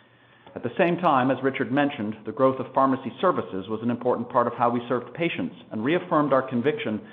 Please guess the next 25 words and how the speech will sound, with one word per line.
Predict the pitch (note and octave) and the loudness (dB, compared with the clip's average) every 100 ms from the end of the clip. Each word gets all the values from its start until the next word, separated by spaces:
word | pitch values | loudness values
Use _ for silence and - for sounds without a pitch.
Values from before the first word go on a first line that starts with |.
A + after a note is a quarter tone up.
| - - | -10 -4
that | A2+ | -4
the | - | -4
convenient, | - B2+ A2 D3+ F3 F3 E3 - - - | -8 -4 -2 0 0 0 -2 -6 -20 -8
connected, | C#3 B2+ C3 C3+ B2 - | 0 2 2 -2 -4 -4
and | G#2 G2+ | -6 0
local | A#2+ D3+ D3+ C#3+ | 2 2 0 -2
delivery | B2+ B2+ C3 C3 | 0 0 0 -2
of | B2+ - | -2 -2
care | D3 G#2+ G2 - - - - | 2 2 2 -2 -14 -20 -6
will | C3 D#3 D3 | 2 4 4
be | C3 | 2
an | |
increasingly | A#2+ A2 - C#3 C#3 D3 D3 D3 - | 2 -2 -2 -4 -2 -2 -2 -6 -6
important | C3+ C#3+ D3+ C#3+ - - | -6 -4 0 0 -2 0
part | B2 E2 - - - _ - | 2 2 0 -12 -20 _ -14
of | |
how | - F#2 F2 | -2 0 2
we | F2 | -2
will | F2+ | -4
grow. | F#2 F#2+ C2+ - - _ _ _ _ _ _ _ _ _ - - - - - | 0 2 0 -6 -20 _ _ _ _ _ _ _ _ _ -20 -20 -20 -10 0
That | C3+ D3 | 0 2
relentless | C#3+ F3+ E3+ E3+ - | 2 2 0 -2 2
focus | C#3 C#3 D3 | 4 4 0
on | B2 | 2
our | A2 | 2